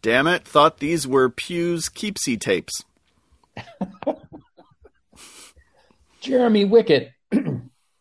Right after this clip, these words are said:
Speaker 2: reviews the original Universal Frankenstein from nineteen thirty-one and says, "The original, um, fuck around, find out story."
Speaker 1: <laughs>
Speaker 2: Which I love.
Speaker 1: Reed Strickland of Hello, Mary Lou, Prom Night Two.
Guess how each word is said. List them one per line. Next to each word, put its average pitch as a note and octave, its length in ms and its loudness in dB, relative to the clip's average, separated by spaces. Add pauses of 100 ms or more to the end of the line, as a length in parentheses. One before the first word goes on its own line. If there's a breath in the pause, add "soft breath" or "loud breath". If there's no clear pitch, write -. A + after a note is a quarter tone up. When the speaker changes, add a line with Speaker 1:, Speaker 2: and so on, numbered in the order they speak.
(380)
Speaker 2:
reviews B2 460 0
the B2 160 -2
original B2 380 -4
Universal A#2 540 -4
Frankenstein G#2+ 680 -6
from G2 140 -10
nineteen G#2 380 -6
thirty-one A2 680 -4 (320)
and A2 220 -6
says, A#2 440 0 (300)
"The C3 180 0
original, G3 760 -4 (300)
um, A#2+ 380 -4 (1200)
fuck G3+ 200 0
around, E3+ 440 0
find F3 320 -6
out E3+ 260 -8
story." G#2 220 -4
Speaker 1:
<laughs> - 320 -10
Speaker 2:
Which - 1800 -8
I G2+ 100 -6
love. A#2+ 400 -2 (500)
Speaker 1:
Reed D3+ 260 -4
Strickland D3 500 -2
of A2 120 -4
Hello, C3 240 0
Mary C3 280 -2
Lou, C3 180 0
Prom B2+ 320 -4
Night B2 260 -6
Two. E2+ 440 -6